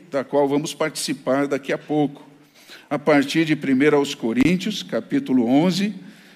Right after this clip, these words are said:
e versículos de vinte e seis a trinta e dois. Convido você a abrir a sua Bíblia,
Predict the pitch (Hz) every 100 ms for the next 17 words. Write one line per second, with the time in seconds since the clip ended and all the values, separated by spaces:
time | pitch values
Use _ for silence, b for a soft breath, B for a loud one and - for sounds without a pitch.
0 | B 127 139 135 - 147 143 151 143 120
1 | 123 127 110 135 131 - - 139 143 139
2 | - - B B B 120 120 139 143 143
3 | 131 120 92 - - - 117 123 143 131
4 | 127 117 - 127 110 127 123 107 - 110
5 | 85 117 151 147 139 147